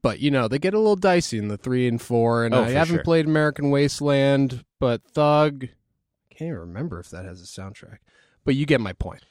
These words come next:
Speaker 2: So, from what I understand is, uh, at least in the first few,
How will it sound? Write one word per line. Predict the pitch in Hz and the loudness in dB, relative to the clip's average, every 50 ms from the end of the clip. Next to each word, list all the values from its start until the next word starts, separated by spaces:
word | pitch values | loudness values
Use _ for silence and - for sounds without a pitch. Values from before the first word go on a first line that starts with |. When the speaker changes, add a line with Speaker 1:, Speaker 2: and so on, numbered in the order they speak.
| _ _ _ _ _ _ | _ _ _ _ _ _
Speaker 2:
So, | - - - 165 143 135 127 - - | -8 -2 0 2 2 2 -2 -6 -10
from | - - 151 139 | -4 -4 -4 -4
what | 123 - 123 127 120 135 156 151 | -4 -10 -12 -6 -2 0 0 2
I | 151 147 147 147 | 2 2 2 0
understand | 143 131 123 123 - - - - 117 117 117 110 98 | 0 -2 -4 -8 -8 -8 -6 -4 -4 -2 -2 -2 -4
is, | 104 98 87 95 | -6 -8 -8 -8
uh, | 101 95 95 90 87 85 85 85 85 82 78 69 - _ _ _ _ _ _ _ _ _ _ _ _ _ _ _ _ - | -8 -6 -6 -6 -6 -6 -8 -8 -10 -12 -14 -16 -20 _ _ _ _ _ _ _ _ _ _ _ _ _ _ _ _ -8
at | 110 107 | -6 -4
least | 110 131 135 117 - - | -4 -4 -4 -6 -4 -4
in | 120 104 | -4 -4
the | 92 87 | -6 -10
first | - - 127 123 127 123 - - - - | -8 -4 -2 -2 -2 -2 -6 -12 -16 -16
few, | - - 107 98 92 82 73 73 78 78 76 | -16 -12 -8 -8 -6 -6 -8 -10 -12 -14 -14